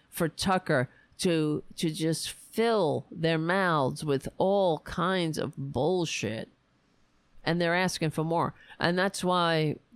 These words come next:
Tucker's like, they, I mean, th-, we can't, we gotta keep lying to them 'cause they're running to other networks who are lying to them. They just wanna hear the lies. They want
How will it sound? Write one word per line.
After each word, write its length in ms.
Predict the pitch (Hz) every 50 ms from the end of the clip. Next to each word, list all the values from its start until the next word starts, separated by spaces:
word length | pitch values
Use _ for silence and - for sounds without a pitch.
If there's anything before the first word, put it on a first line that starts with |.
| -
Tucker's 420 | - 180 151 151 - 165 151 143 147
like, 360 | 139 131 135 135 127 - _ _ _ _ _ _ _ _ _ _ _ _ _ _ _ _ -
they, 360 | - 165 180 175 156 - - 147
I 120 | 151 160
mean, 420 | 160 160 151 143 139 139 135 135
th-, 260 | 135 107 131 143 135 127
we 160 | 151 165 156
can't, 220 | - 165 143 127
we 100 | 151 160
gotta 240 | 147 160 160 170 185
keep 240 | - - 185 165 -
lying 480 | 131 135 143 156 190 233 269 285 262 196
to 140 | - 180 156
them 260 | 156 151 143 139 139
'cause 260 | - 185 170 160 156
they're 200 | 156 156 156 156
running 420 | 151 160 185 208 226 220 214 208 190
to 200 | - 214 196 202
other 300 | 208 196 202 196 190 185
networks 520 | 196 233 294 - - - 202 175 - -
who 220 | - 220 254 269 233
are 200 | 220 233 233 214
lying 580 | 208 208 233 262 302 311 269 240 220 185 170 170
to 160 | - 165 147
them. 400 | 147 143 139 127 127 123 131 - _ _ _ _ _ _ _ _ _ _ -
They 80 | 196 208
just 240 | 208 294 294 -
wanna 160 | - 277 269 262
hear 260 | 220 233 262 262 247
the 140 | 208 196 185
lies. 640 | 185 208 262 320 294 180 110 - - - - -
They 140 | - 180 202
want 480 | 190 175 175 180 202 220 226 220 -